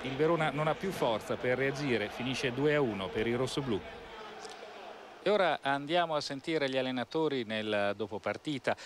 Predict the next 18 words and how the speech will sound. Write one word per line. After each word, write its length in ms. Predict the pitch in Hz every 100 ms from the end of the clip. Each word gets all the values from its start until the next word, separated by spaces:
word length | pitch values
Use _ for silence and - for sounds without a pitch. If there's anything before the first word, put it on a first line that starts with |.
| -
Per 160 | - 160
Mandorlini 680 | 175 175 175 175 190 214 196
un 260 | 143 135 123
successo 600 | - 123 156 147 - 139
sofferto 800 | - 139 - - 175 131 - 117
dopo 460 | 107 131 - 117 110
le 260 | 113 107
sconfitte, 680 | 104 117 117 - 165 - 110 110
la 120 | 117 110
sconfitta 360 | 156 151 139
con 140 | 120 117
la 80 |
Triestina 680 | 110 127 123 - 175 185 151
e 160 | - 127
il 200 | 120 110
pareggio 320 | - 117 104 104
a 60 |
Pescara. 520 | - 101 - 98 95